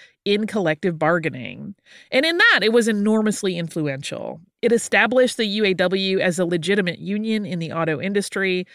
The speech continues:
and its membership grew from about ninety-eight thousand to nearly four hundred thousand in nineteen thirty-seven alone.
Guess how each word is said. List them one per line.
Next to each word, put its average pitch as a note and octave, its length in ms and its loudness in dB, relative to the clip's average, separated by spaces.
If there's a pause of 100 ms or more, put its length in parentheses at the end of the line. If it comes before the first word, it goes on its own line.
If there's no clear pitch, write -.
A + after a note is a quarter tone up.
(180)
and F#3+ 100 -2
its G3+ 140 -4
membership C4 580 2
grew A#3 340 2
from F#3 160 -2
about F3 320 2
ninety-eight A3+ 640 0
thousand F3 440 0
to - 100 -14
nearly A3 340 -2
four B3 400 0
hundred E3+ 340 -2
thousand D3 500 0 (280)
in F#3 180 -4
nineteen F#3+ 380 -4
thirty-seven E3 600 -4
alone. D3 760 -8